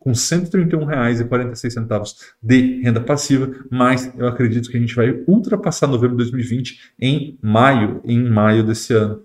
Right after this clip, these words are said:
Por quê? Porque a Taesa anunciou dividendos pra essa data e aí com certeza nós receberemos e com isso vamos ter aí uma renda passiva recorde. Vocês vão ver,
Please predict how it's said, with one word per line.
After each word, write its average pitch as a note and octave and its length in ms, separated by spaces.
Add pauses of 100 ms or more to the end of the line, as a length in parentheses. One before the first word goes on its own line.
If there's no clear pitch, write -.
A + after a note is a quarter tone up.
(140)
Por A#2+ 220
quê? G#2+ 420
Porque - 240
a A2+ 280
Taesa A#2 480
anunciou A2+ 500
dividendos A#2+ 720
pra A#2 140
essa A2+ 200
data A2 380 (220)
e A#2 100
aí G#2+ 200
com B2 160
certeza A2 440
nós G2+ 180
receberemos C#3 920
e A#2+ 120
com C#3 200
isso A2+ 480
vamos A#2 340
ter A2+ 240
aí G#2+ 120
uma A2 140
renda G#2+ 180
passiva G#2+ 360
recorde. F#2+ 400
Vocês - 240
vão B2 140
ver, G#2 300